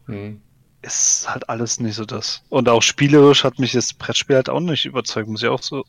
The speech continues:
Speaker 2: zugeben. Und ich bin jetzt kein großer Brettspielspieler,
Speaker 1: Hm.
Speaker 2: aber se-, selbst das, was ich gesehen hab, ey, war jetzt nicht so, „Boah, da hab ich jetzt richtig Bock drauf.“
Speaker 1: Ja, ja, genau.
Speaker 2: Vielleicht würd's mal ausprobieren, mal eine Runde zocken, aber ich glaub, nach
Speaker 1: Ja.
Speaker 2: ein, zwei Runden will ich halt feststellen, ja, okay,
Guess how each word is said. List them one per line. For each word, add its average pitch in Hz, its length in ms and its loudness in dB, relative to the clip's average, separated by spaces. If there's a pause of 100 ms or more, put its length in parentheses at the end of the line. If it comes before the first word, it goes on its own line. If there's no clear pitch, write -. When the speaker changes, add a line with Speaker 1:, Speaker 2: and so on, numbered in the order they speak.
Speaker 2:
zugeben. 113 600 -6
Und 127 160 -4
ich - 80 -4
bin 143 100 6
jetzt - 120 2
kein 123 140 2
großer 135 320 2
Brettspielspieler, 131 1080 2 (340)
Speaker 1:
Hm. 110 340 -4 (200)
Speaker 2:
aber 113 280 4
se-, 127 200 -2 (300)
selbst 123 260 2
das, 127 80 2
was 131 180 2
ich - 40 0
gesehen 135 300 4
hab, 120 220 -2
ey, 131 180 -4
war 131 140 2
jetzt - 180 0
nicht 135 180 0
so, 135 300 4 (1000)
„Boah, 123 160 4
da 110 60 4
hab 104 80 0
ich 110 60 -2
jetzt 120 200 -4
richtig 139 220 -2
Bock 131 160 0
drauf.“ - 440 -8
Speaker 1:
Ja, 117 360 -2
ja, 113 200 0
genau. 104 160 -6
Speaker 2:
Vielleicht 127 180 2
würd's 135 180 2
mal - 80 -4 (100)
ausprobieren, 151 560 2
mal 131 240 6
eine 127 180 -2
Runde 131 260 2
zocken, 151 340 -2
aber 117 260 2
ich - 120 -4
glaub, - 240 -4
nach - 80 -10
Speaker 1:
Ja. 117 140 0
Speaker 2:
ein, 120 80 -4
zwei 131 140 -4
Runden 127 460 -6
will 131 100 0
ich 123 60 0
halt 120 160 2
feststellen, 127 400 -2
ja, 120 60 -2
okay, 123 300 -2